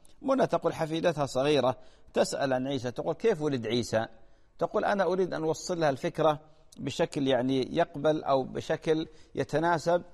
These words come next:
مع عقليته ومع سنه، مع سنه". أختي الفاضلة، أولًا لا بد أن نعلم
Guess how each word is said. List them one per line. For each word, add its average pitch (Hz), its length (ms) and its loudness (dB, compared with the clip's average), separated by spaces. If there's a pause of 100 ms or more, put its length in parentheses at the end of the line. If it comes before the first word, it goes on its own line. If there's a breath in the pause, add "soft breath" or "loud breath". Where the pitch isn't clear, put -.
(220 soft breath)
مع 143 340 0
عقليته 143 560 -2
ومع 123 260 0
سنه، 101 380 -4 (360 soft breath)
مع 127 220 2
سنه". 98 380 -4
أختي 180 160 -4
الفاضلة، 127 420 2 (380 loud breath)
أولًا 208 280 4
لا 196 160 6
بد 160 240 -2
أن 131 160 0
نعلم 107 520 -2